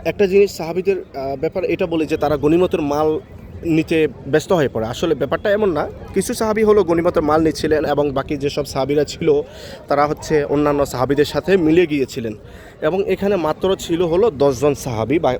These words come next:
বাকি ছিলেন। তখন এই দৃশ্যটা দেখে হলো হযরতে খালিদ বিন ওয়ালিদ রাদিয়াল্লাহু তাআলা আনহু, যদিও তিনি তখন কাফেরদের ভিতরে শামিল ছিলেন, ইসলাম গ্রহণ করেননি, তখন তিনি এই কর্নার থেকে পিছন থেকে এসে এখানে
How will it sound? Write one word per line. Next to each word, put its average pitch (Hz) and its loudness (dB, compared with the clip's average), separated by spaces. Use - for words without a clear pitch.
বাকি 127 -2
ছিলেন। 107 -6
তখন 208 4
এই 247 2
দৃশ্যটা 220 -4
দেখে 196 -4
হলো 226 -2
হযরতে 190 0
খালিদ 165 0
বিন 151 2
ওয়ালিদ 147 4
রাদিয়াল্লাহু 139 0
তাআলা 165 -2
আনহু, 151 -2
যদিও 151 0
তিনি 160 -2
তখন 156 -4
কাফেরদের 139 0
ভিতরে 135 0
শামিল 135 0
ছিলেন, 131 0
ইসলাম 123 -2
গ্রহণ 120 0
করেননি, 120 0
তখন 139 0
তিনি 147 0
এই 190 4
কর্নার 139 2
থেকে 165 2
পিছন 170 4
থেকে 175 0
এসে 143 4
এখানে 143 2